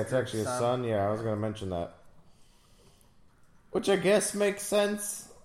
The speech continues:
Speaker 2: but it doesn't.
Speaker 1: Yeah. It's like,
Speaker 2: 'Cause
Speaker 1: what
Speaker 2: that's
Speaker 1: is
Speaker 2: not how plants work, James Gunn.
Speaker 1: <laughs>
Speaker 2: Plants are not hermaphroditic. They still need, uh, D N A,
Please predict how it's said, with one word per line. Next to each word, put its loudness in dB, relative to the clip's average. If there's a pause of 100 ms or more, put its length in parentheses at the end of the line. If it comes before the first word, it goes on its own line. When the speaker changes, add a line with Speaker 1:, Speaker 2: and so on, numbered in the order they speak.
(340)
Speaker 2:
but 2
it -2
doesn't. 0 (100)
Speaker 1:
Yeah. -6 (400)
It's -18
like, -6
Speaker 2:
'Cause 0
Speaker 1:
what 2
Speaker 2:
that's 2
Speaker 1:
is -4
Speaker 2:
not 2
how 4
plants -2
work, -2
James -4
Gunn. 0
Speaker 1:
<laughs> 6
Speaker 2:
Plants 2
are 2
not 2
hermaphroditic. 0
They 2
still -4
need, -2
uh, 4
D -4
N 0
A, 2